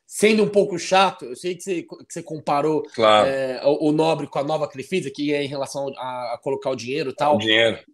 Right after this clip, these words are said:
Speaker 1: Mas, cara, hum, eu acho que não, não dá pra comparar, porque, assim, a Crefisa colocou o dinheiro e os caras tão tendo um retorno de marketing, de marca,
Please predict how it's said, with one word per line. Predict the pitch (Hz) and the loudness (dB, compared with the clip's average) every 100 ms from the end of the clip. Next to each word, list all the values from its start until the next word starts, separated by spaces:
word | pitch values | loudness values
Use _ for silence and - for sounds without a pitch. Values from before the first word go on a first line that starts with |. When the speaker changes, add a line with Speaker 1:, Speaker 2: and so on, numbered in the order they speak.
| - | -2
Speaker 1:
Mas, | 147 165 170 170 | 4 4 4 4
cara, | 190 170 139 117 _ _ _ _ _ _ _ _ _ _ _ _ _ _ - | 4 4 0 -10 _ _ _ _ _ _ _ _ _ _ _ _ _ _ -14
hum, | 151 165 170 - | -10 -8 -10 0
eu | 165 | 4
acho | 185 190 | 6 4
que | - | 2
não, | 196 | 0
não | 180 175 170 | 0 -2 0
dá | 165 156 | 0 0
pra | 143 | -4
comparar, | - 139 127 131 160 147 | -8 -10 -6 -4 -2 -4
porque, | 143 - | -8 -6
assim, | 165 - 135 | -6 -6 -10
a | |
Crefisa | 135 143 - 147 | -8 -10 -8 -8
colocou | 147 151 147 - 160 208 | -2 0 0 0 0 2
o | |
dinheiro | 180 156 165 233 | 0 -2 -4 -4
e | 147 | -6
os | 165 | -4
caras | 180 175 180 | -2 -2 -2
tão | 175 165 | -6 -4
tendo | 175 190 | -4 -2
um | 202 | -2
retorno | 175 165 _ 160 196 175 | -2 -4 _ 0 0 0
de | 143 | -2
marketing, | 131 135 156 151 - 135 | -4 -4 -4 -10 -12 -10
de | 139 | -6
marca, | 127 131 147 - | -4 -2 -2 -2